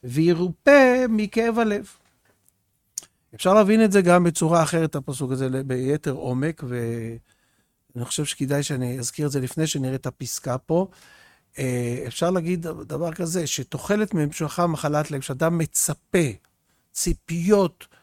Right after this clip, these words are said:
דמיוניות מהחיים, לא נכונות מהחיים, זה באמת לא מגיע. לא מגיע, כי הוא מצפה ציפ-, ציפיות, אה, לא נכונות.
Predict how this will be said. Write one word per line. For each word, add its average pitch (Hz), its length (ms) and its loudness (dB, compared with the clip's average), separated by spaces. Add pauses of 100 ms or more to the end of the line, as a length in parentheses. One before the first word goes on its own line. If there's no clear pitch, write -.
(280)
דמיוניות 196 1040 6
מהחיים, 120 480 -2
לא 190 160 8
נכונות 220 640 6
מהחיים, 127 540 0 (580)
זה 127 140 -6
באמת 151 340 -4
לא 202 100 -2
מגיע. 196 300 -4 (880)
לא 139 120 -6
מגיע, 196 320 -4
כי - 140 -8
הוא 139 80 -2
מצפה 160 560 -4
ציפ-, - 320 -12
ציפיות, 196 680 -8
אה, 131 380 -10
לא 139 120 -4
נכונות. 165 480 -6